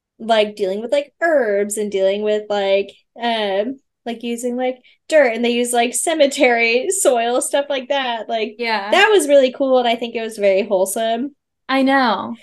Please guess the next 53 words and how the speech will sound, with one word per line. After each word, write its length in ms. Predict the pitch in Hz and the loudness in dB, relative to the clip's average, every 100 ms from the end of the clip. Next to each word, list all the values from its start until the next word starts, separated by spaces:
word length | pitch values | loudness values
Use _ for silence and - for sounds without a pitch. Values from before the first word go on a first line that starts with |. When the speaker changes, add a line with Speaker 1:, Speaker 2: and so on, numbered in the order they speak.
| - _ 208 | -20 _ 0
Speaker 2:
And 100 | - | 6
I 80 | 302 | 8
Speaker 1:
But 60 | 277 | 8
Speaker 2:
feel 120 | 254 | 4
like 100 | 269 | 4
Speaker 1:
I 80 | 262 | 2
Speaker 2:
I'd 60 | |
Speaker 1:
think 140 | 262 220 | 2 0
Speaker 2:
be 80 | 254 | 2
Speaker 1:
if 60 | |
I 40 | 233 | 2
Speaker 2:
more 120 | 220 | 2
likely 360 | 202 202 202 190 | 0 -2 -4 -8
to 80 | 190 | -8
do 240 | 180 208 | -6 -6
that. 240 | 196 - - | -6 -10 -12
Speaker 1:
I 40 | - _ _ | -20 _ _
think 160 | 320 311 | -8 -4
if 120 | 311 | -2
I 60 | 294 | -2
had 380 | 269 262 240 | -2 -2 -2
to 120 | 220 214 | -2 -8
choose, 500 | - 285 247 208 208 | -6 -2 2 2 0
like, 120 | 214 | -4
I'd 140 | 214 | -4
wanna 180 | 220 214 | -4 -4
use, 280 | 214 202 208 | -4 -4 -2
like, 180 | 202 202 | -2 -2
the 80 | 208 | -6
more 260 | 202 190 | -2 -4
powerful 540 | 190 208 196 190 190 190 | -2 -2 0 0 -2 -2
magic. 600 | 202 202 196 180 247 - _ | -2 -4 -4 -4 -6 -8 _
Speaker 2:
Yeah. 400 | 202 185 185 202 - _ _ _ _ _ _ - | -4 0 0 -4 -10 _ _ _ _ _ _ -4
Yeah. 420 | 240 285 208 233 247 _ _ _ _ - | 2 2 2 -2 -6 _ _ _ _ -4
And 200 | 226 240 | 0 2
that 160 | 247 | 2
would 120 | 247 | 2
be 140 | 220 254 | 0 0
more 200 | 247 240 | 0 0
beneficial 560 | 240 233 220 240 - 233 | -4 -6 -8 -10 -8 -8
to 120 | 226 | -6
you, 220 | 190 185 | -6 -6
'cause 220 | 196 202 | -6 -8
then 320 | - 220 220 | -2 0 2
when 100 | 208 | 0
the 60 | 370 | 2
Speaker 1:
Yeah. 160 | 226 175 | 0 0
Speaker 2:
devil 160 | 247 | 0
comes 240 | 294 247 220 | 0 0 0
along 320 | 196 185 185 | 0 0 -2
and 140 | 185 214 | -6 -4
says, 240 | 190 190 | -4 -4
"Hey, 600 | - 262 262 196 202 226 | -4 -2 2 2 0 -6